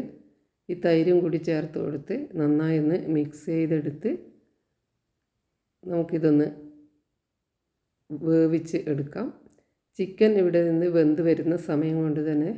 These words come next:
നമുക്ക് ചോറ് റെഡിയാക്കി എടുക്കണം. പിന്നെ വറുത്ത് വെച്ച് കുറച്ച് ഉള്ളിയും കൂടി സവാള കൂടി ഞാൻ ചിക്കനിൽ ചേർത്ത് കൊടുക്കുന്നുണ്ട്. ഇനി ഒരു പാത്രത്തിൽ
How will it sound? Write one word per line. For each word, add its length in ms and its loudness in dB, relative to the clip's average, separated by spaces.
നമുക്ക് 320 -4
ചോറ് 400 2
റെഡിയാക്കി 500 -2
എടുക്കണം. 340 -10
പിന്നെ 260 2
വറുത്ത് 420 0
വെച്ച് 260 -2
കുറച്ച് 360 -6
ഉള്ളിയും 440 4
കൂടി 200 -2
സവാള 340 -2
കൂടി 260 0
ഞാൻ 120 0
ചിക്കനിൽ 420 -2
ചേർത്ത് 320 -6
കൊടുക്കുന്നുണ്ട്. 520 -10
ഇനി 120 0
ഒരു 100 0
പാത്രത്തിൽ 500 -2